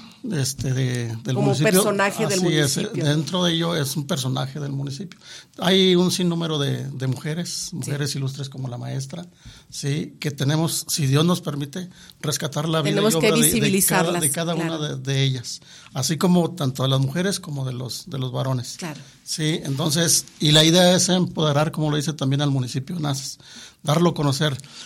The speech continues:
Speaker 1: Uno piensa que como, como está en el municipio, piensa que todo el mundo sabe de, de su contexto, pero hay gente aquí en, en la ciudad de Durango que ni siquiera conoce Nazas.
Speaker 2: Claro.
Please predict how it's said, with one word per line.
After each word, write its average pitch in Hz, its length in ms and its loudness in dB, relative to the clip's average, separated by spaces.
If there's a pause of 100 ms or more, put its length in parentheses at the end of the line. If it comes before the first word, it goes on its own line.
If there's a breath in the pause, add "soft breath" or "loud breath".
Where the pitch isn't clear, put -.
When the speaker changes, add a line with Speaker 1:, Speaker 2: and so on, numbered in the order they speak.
(120)
Speaker 1:
Uno 214 200 4
piensa 220 360 2
que 196 120 -6
como, 160 420 -4
como 147 400 2
está 147 320 2
en 208 80 2
el 196 80 2
municipio, 180 720 0
piensa 175 460 -2 (100)
que 147 240 -4
todo 156 200 -2
el 180 80 4
mundo 175 280 0
sabe 165 720 -4 (160)
de, 135 640 -2 (140)
de 143 260 -4
su 147 260 -4
contexto, 151 680 -4 (500 loud breath)
pero 151 180 -2
hay 175 100 4
gente 180 360 0
aquí 180 260 -2
en, 156 300 -2
en 139 180 -2
la 120 100 -2
ciudad 139 300 -2
de 240 80 0
Durango 180 460 0 (220 loud breath)
que - 80 -6
ni 143 80 -2
siquiera 147 320 -6
conoce 127 360 -8
Nazas. - 480 -12
Speaker 2:
Claro. 151 320 -10